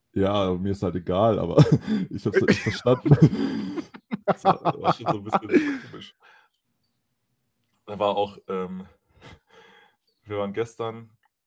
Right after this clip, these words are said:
Speaker 1: kurz nach dem Burgeressen noch, äh, im Kanapee und da waren davor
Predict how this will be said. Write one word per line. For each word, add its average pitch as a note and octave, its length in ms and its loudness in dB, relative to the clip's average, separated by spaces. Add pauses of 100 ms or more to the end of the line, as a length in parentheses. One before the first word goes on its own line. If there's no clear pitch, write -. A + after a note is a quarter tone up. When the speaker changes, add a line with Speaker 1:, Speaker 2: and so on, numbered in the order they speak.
(160)
Speaker 1:
kurz - 640 -12 (840)
nach A2 200 -12
dem G#2 100 -16
Burgeressen A2 560 -6
noch, G#2+ 300 -14
äh, G#2+ 440 -8
im G#2 120 -18
Kanapee A2 440 -10
und G#2 120 -12
da G2 300 -6
waren G2+ 180 -6
davor G2+ 460 -4